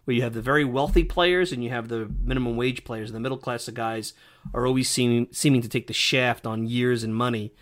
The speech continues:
And, uh, you know, look, you get a Jonathan Villar at one year, three million dollars. That really shouldn't happen when you think about what he does and, and the kind of player he is and the kind of money that's out there in the market. So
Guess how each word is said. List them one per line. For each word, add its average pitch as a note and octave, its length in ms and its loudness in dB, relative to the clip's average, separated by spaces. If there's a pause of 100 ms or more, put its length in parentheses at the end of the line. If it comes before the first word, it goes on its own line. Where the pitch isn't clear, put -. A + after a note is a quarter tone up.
(420)
And, A#2 400 -2
uh, A2+ 520 0 (180)
you E3 80 0
know, A2 180 -4 (100)
look, F3+ 140 -4
you B2+ 80 -8
get C3 120 -2
a - 20 -6
Jonathan C#3 400 0
Villar A#2 380 2
at G2 80 -4
one A#2 200 -2
year, A2+ 120 -2
three B2 180 -4
million A2 300 -2
dollars. A2 420 0 (300)
That E3+ 180 0
really D#3 220 6
shouldn't C3 320 0
happen B2 400 -2 (1000)
when A#2+ 140 -4
you A#2 80 -2
think B2+ 160 0
about A#2 400 0
what B2 180 0
he A#2 140 -6
does A2+ 400 2
and, G2+ 240 -8
and A2 260 -12
the A2+ 40 -14
kind B2+ 180 -2
of A2 100 -8
player A#2+ 300 2
he G#2 200 -6
is G2+ 220 -12
and G#2+ 120 -12
the G#2 40 -12
kind A#2+ 160 -4
of A#2 60 -2
money A#2+ 260 0
that's G#2+ 220 -6
out G#2 200 -8
there G#2 160 -10
in G#2 80 -10
the G#2 60 -10
market. G2+ 400 -14
So A#2 200 -12